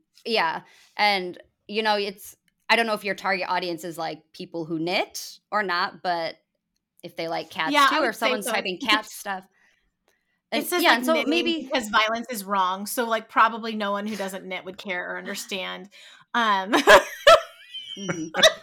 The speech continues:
Speaker 1: Or, or maybe someone, like, loves cats and they're looking for cat stuff, but they also like knitting, and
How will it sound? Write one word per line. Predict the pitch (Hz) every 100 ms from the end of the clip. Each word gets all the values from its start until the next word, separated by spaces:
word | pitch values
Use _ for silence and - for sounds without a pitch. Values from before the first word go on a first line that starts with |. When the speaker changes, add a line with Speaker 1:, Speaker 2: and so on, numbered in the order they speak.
| 170
Speaker 1:
Or, | 311 320
or |
maybe | 339 370 392
someone, | - 330 339 330
like, | 285 262 220
loves | 226 240 233
cats | - 226 208 185 190 - -
and | 196 202
they're | 202
looking | 208 214 190
for | 190
cat | - 185 185
stuff, | - 185 180
but | 190
they | 185
also | 180 196 190
like | 175 170 -
knitting, | 185 202 190 185
and | 170 170